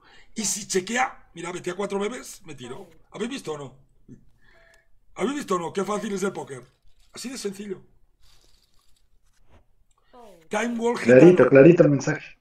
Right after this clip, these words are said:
Speaker 1: Chicos, los, los cien, las cien personas a las que vamos a entrenar tienen que ser seguidores de la escuela,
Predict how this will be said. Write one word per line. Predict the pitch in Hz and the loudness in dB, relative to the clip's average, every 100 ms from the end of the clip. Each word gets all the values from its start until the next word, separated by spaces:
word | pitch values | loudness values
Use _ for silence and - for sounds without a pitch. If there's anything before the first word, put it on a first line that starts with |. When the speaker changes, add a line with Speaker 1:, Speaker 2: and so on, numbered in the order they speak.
| - | -16
Speaker 1:
Chicos, | 214 240 226 - | -12 -10 -10 -10
los, | 190 196 185 - - | -10 -6 -6 -10 -14
los | 190 180 180 - | -12 -8 -8 -10
cien, | 208 233 240 - - | -12 -12 -12 -16 -16
las | 180 165 | -14 -12
cien | 220 | -12
personas | 214 247 240 226 | -12 -10 -10 -8
a | 180 | -8
las | 175 | -8
que | - | -10
vamos | 160 202 196 | -10 -8 -8
a | |
entrenar | 180 160 160 170 156 - - - - _ _ | -8 -10 -12 -12 -12 -14 -20 -20 -20 _ _
tienen | 180 185 | -10 -8
que | 185 | -8
ser | 185 143 | -8 -8
seguidores | 156 139 175 185 185 196 | -12 -8 -6 -4 -4 -8
de | 156 | -12
la | |
escuela, | 131 180 196 180 196 | -12 -8 -6 -6 -8